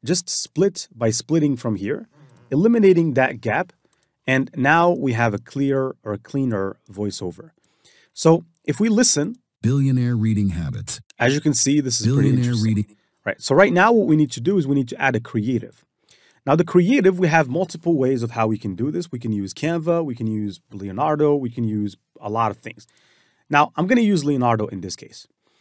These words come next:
Speaker 1: And what I'm gonna do, I'm gonna take one of the pictures that we have created recently. And these pictures, I'm just gonna go ahead and use one of them. Now, there's an interesting thing about, uh, about Leonardo A I is that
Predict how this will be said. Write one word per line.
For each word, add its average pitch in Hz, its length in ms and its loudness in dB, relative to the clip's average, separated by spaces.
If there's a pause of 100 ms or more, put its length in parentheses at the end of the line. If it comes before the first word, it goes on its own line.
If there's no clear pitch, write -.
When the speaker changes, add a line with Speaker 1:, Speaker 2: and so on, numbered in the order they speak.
(180)
Speaker 1:
And 135 100 2
what 254 100 6
I'm 247 100 2
gonna 214 160 4
do, 151 120 0
I'm 147 60 2
gonna 143 140 0
take 190 260 -2
one 175 100 2
of 151 60 -2
the 143 80 2
pictures 147 400 -4
that 127 100 -6
we 127 100 -4
have 120 120 -4
created 113 360 -2 (140)
recently. 107 680 -8 (600)
And 139 240 -2 (320)
these 240 220 0
pictures, - 580 -4 (180)
I'm 190 100 -8
just 233 100 -6
gonna 285 120 2
go 190 220 4
ahead 135 340 0
and 123 160 -2
use 113 220 0
one 113 220 -2
of - 80 -10
them. - 180 -20 (460)
Now, 156 300 2 (140)
there's 247 280 4
an 254 80 2
interesting 156 500 -2
thing 139 300 -2
about, 110 420 -2
uh, 104 200 -10
about 107 460 -8
Leonardo 104 560 -6
A 107 120 -4
I 120 160 -2
is 107 140 -8
that 120 200 -4